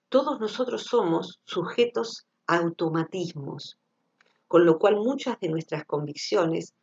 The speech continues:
son meras creencias. Las creemos muy nuestras, pero son puestas desde afuera, como volverse un nazi, por ejemplo. Se da la vida por eso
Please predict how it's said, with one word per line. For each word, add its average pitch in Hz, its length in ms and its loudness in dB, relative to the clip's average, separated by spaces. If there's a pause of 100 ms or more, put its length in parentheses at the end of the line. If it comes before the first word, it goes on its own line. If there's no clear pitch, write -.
(200)
son 254 340 0
meras 262 280 -6
creencias. 180 920 0 (720)
Las 170 180 0
creemos 233 380 2
muy 254 180 2
nuestras, - 800 0 (540)
pero 180 200 2
son 240 400 0
puestas 233 420 -4
desde 175 260 0
afuera, 156 600 2 (440)
como 180 480 4 (140)
volverse 175 480 6
un 170 140 2
nazi, 151 320 0
por - 180 -4
ejemplo. - 540 -6 (380)
Se - 180 8
da 190 100 6
la 175 160 6
vida 220 320 2
por 185 160 2
eso 170 480 2